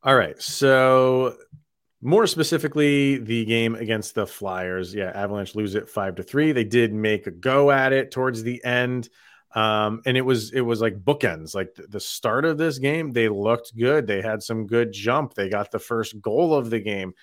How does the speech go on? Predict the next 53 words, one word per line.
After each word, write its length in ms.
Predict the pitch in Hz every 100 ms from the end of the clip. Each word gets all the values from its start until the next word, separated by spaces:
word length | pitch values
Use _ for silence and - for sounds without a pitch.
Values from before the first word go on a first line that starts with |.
| _ _ _ _
Things 260 | 113 123 120
were, 80 |
and, 160 | 123 110
and 280 | 107 110 107
it 80 | 107
was 140 | 104
a 60 | 117
power 380 | - 180 202
play 220 | 139 123 107
goal. 340 | 104 95 85
So 420 | - 120 104 95 - _ _ _ _ _ _ _ _ -
things 240 | 143 160
were 160 | 143 117
flowing. 480 | - 123 127 104
And 180 | 104 113
then 300 | 113 107 110
you 120 | 113 104
had 220 | 101 95
the 140 | 104
MacKinnon 460 | 101 101 - 117 117
injury. 520 | 123 117 131 131 123 - - _ -
And 120 | 127
I'm 80 | 110
sorry, 440 | - 135 117 127
that's 160 | 120 -
gonna 140 | 101
hurt 260 | - 139 -
you, 240 | 143 131 120
at 100 | 107
least 220 | 110 -
for 140 | 82
a 80 | 143
little 260 | - 123 120
bit. 200 | 123 117 _ _
Uh, 140 | 95 90
you 100 | 104
know, 80 | 92
you, 140 | 98 -
you 220 | 120 127
have 100 | 131
to 60 | 135
get 160 | 127
back 200 | 107 107
into 140 | 110 95
the 80 | 92
game. 200 | 92 92
You 60 |
can't 220 | 87 107 90
dwell 240 | 92 87
on 120 | 87
it. 80 | 87 - - - _ _ _ _ _ _ _ _ 120
But, 300 | 117 101 - 113
um, 440 | 101 98 95 101